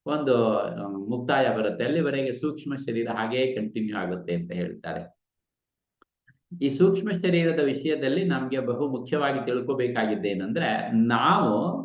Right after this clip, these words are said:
ಈ ಸ್ಥೂಲ ಶರೀರದ ಕಡೆಯಿಂದ ಎಷ್ಟರ ಮಟ್ಟಿಗೆ ಸ್ವಲ್ಪ ಸ್ವಲ್ಪವಾದ್ರೂ ಡಿಟ್ಯಾಚ್ ಆಗ್ಲಿಕ್ಕೆ ಸಾಧ್ಯವಾಗುತ್ತೋ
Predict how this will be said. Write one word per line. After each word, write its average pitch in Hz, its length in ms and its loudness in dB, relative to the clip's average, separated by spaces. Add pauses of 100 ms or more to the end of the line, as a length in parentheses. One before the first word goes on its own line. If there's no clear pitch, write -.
(160)
ಈ 135 220 4
ಸ್ಥೂಲ 190 520 4
ಶರೀರದ 170 680 6 (180)
ಕಡೆಯಿಂದ 131 500 4 (520)
ಎಷ್ಟರ 202 540 4
ಮಟ್ಟಿಗೆ 170 520 2
ಸ್ವಲ್ಪ 165 400 -4
ಸ್ವಲ್ಪವಾದ್ರೂ 151 1040 0 (300)
ಡಿಟ್ಯಾಚ್ 156 680 2
ಆಗ್ಲಿಕ್ಕೆ 135 500 0
ಸಾಧ್ಯವಾಗುತ್ತೋ 101 1120 0